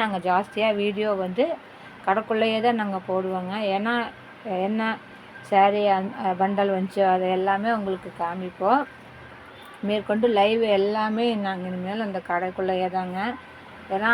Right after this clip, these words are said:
கடை பார்த்தீங்களா, பத்துக்கு பத்து ரூமு தான். ஆனா நீட்டா நாங்க ரெடி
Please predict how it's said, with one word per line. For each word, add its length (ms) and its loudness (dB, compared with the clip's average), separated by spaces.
கடை 220 6
பார்த்தீங்களா, 440 -4
பத்துக்கு 400 -4
பத்து 240 0
ரூமு 320 -4
தான். 180 4
ஆனா 160 0
நீட்டா 420 4
நாங்க 240 -4
ரெடி 200 0